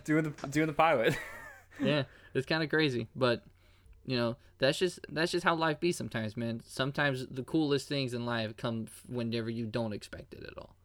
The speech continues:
Speaker 1: Yeah.
Speaker 2: And that's just kinda how life goes, man. Sometimes it just throws shit at you. But on the next P F A Q that I have, um, how long have you guys been a soccer fan in general,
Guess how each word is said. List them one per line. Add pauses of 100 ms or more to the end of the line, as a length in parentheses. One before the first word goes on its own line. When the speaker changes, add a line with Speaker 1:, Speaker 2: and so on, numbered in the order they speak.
(420)
Speaker 1:
Yeah.
Speaker 2:
And (240)
that's
just
kinda
how
life
goes,
man.
Sometimes
it
just
throws
shit
at
you.
But (460)
on
the
next
P
F
A
Q
that
I
have, (400)
um,
how
long
have
you
guys
been
a
soccer
fan
in
general,